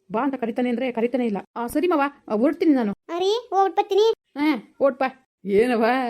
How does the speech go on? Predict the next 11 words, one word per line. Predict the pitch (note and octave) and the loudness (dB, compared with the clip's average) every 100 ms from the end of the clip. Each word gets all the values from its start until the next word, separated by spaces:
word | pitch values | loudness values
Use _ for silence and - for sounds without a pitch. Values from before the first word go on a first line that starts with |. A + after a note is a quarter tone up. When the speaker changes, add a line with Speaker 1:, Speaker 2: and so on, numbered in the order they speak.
| A3 | -4
Speaker 1:
ಏನಂಗ್ | G3 G3+ A#3+ B3 | 0 0 0 0
ಮಾತಾಡ್ತಿದ್ರಿ | A#3+ A#3+ A#3 B3 A#3 | -2 -4 -4 -2 -2
ಇಬ್ರುವೆ? | G#3+ A#3+ B3 D4 C4+ B3+ _ _ _ - | -2 0 2 2 0 -6 _ _ _ -8
Speaker 2:
ತಮಾಷೆಗೆ | C#4+ B3+ A#3+ A#3+ | -6 -4 -2 -2
ಕಣಪ್ಪ. | B3+ B3 C4 C4+ - F#3+ | -2 -2 -2 -2 -4 -8
Speaker 1:
ಏ, | F3 | -8
ನಿಮ್ | E3+ F3 | -6 0
ಅವ್ನು | G3+ A#3+ C4 | 2 4 4
ನಾನು | C4 B3+ | 2 2
ಹಿಂಗೆ | A#3 A#3 A#3 | 4 4 2
ಕಣವ. | A#3+ A#3 | 0 0